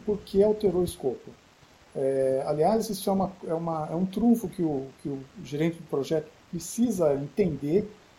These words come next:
que quando altera o escopo, ele identifica, claro, tem que identificar, ou seja, ele tem o escopo original, viu que foi alterado, precisa ser alterado, não tem problema.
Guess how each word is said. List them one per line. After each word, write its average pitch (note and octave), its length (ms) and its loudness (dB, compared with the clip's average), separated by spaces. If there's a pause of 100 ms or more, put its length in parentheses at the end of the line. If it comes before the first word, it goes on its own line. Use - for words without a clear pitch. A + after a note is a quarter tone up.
(160)
que - 100 -10
quando C4+ 300 2
altera F#3+ 480 4
o D3 60 0
escopo, D#3 600 -2 (540)
ele E3 220 2
identifica, D3 720 -4
claro, F3 320 0
tem D3+ 160 -6
que D3+ 80 -14
identificar, D3 580 -2
ou F#3 80 2
seja, D3 320 0
ele C#3+ 140 -4
tem B3 160 0
o A#3+ 40 2
escopo F3 460 4
original, D3 720 -2 (440)
viu G3 320 4
que A#3 140 -2
foi E3 220 2
alterado, E3 560 0
precisa G#3 440 2
ser - 140 -2
alterado, D#3 560 0
não C4 160 -2
tem D3 160 -2
problema. G#3+ 540 -2